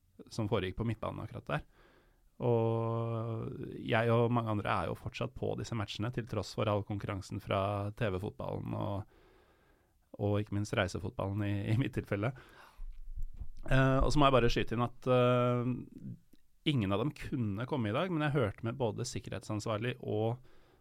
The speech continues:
arrangementsansvarlig i Vålerenga, i klubben, om, eh, de var, eh, interessert i å, eh, å komme og snakke om dette. Det var de, eh, i aller høyeste grad. Nå vet jeg ikke helt hva, hvilken holdning de har til det, men jeg kan tenke meg det, siden de var så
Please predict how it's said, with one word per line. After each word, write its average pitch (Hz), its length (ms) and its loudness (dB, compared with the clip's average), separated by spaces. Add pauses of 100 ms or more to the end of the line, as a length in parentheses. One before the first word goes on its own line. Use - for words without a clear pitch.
(200)
arrangementsansvarlig 110 960 0
i 117 200 -2
Vålerenga, 110 380 0 (300)
i 113 120 0
klubben, 120 360 -4 (420)
om, 117 320 0
eh, 117 120 2
de 110 180 0
var, 104 280 2
eh, 107 160 0
interessert 101 480 -4
i 107 80 -2
å, 104 160 0 (240)
eh, - 400 -6 (120)
å 110 80 -6
komme 101 200 -2
og 107 80 -8
snakke 104 160 -4
om 90 80 -4
dette. - 280 -8
Det 120 160 4
var 95 280 0
de, - 80 -8 (300)
eh, 120 320 0
i - 100 -4
aller 107 400 0
høyeste 104 400 -2
grad. 147 220 2 (720)
Nå 123 80 4
vet 110 100 4
jeg 113 100 -2
ikke 160 140 2
helt 110 80 -2
hva, 104 540 4
hvilken 107 340 -4
holdning 101 380 0
de 104 100 0
har 107 160 0
til 101 300 -4
det, 156 180 2
men 135 140 2
jeg 117 280 2
kan 113 200 -4
tenke 101 440 -6
meg 92 140 -4
det, - 140 -6
siden 113 180 -2
de 107 80 0
var 101 160 -2
så 92 480 -2